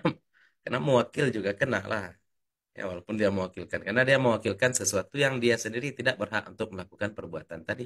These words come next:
Atau bapak zina. Ya, bapak ini bapak zina. Kemudian dia wakilkan pernikahan anaknya kepada orang lain.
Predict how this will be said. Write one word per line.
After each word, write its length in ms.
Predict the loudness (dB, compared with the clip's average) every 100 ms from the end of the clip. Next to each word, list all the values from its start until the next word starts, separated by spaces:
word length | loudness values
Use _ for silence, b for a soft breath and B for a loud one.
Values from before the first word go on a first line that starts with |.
| -14 _ _ _ _ _ _ _ _ _ _ 0
Atau 160 | 4 6
bapak 260 | 4 4 0 2
zina. 200 | 0 0 -4 _ -8 0
Ya, 80 | 2 4
bapak 320 | 2 2 2 2
ini 120 | 0 0
bapak 320 | 0 2 -2 0 -2
zina. 200 | 0 0 -4 -12 -12
Kemudian 320 | -4 -2 2
dia 100 | 4 4
wakilkan 460 | 4 2 0 2 2 2
pernikahan 420 | 0 0 0 0 0
anaknya 260 | -2 -4 -4
kepada 220 | -2 0 2
orang 160 | 2 2
lain. 140 | 0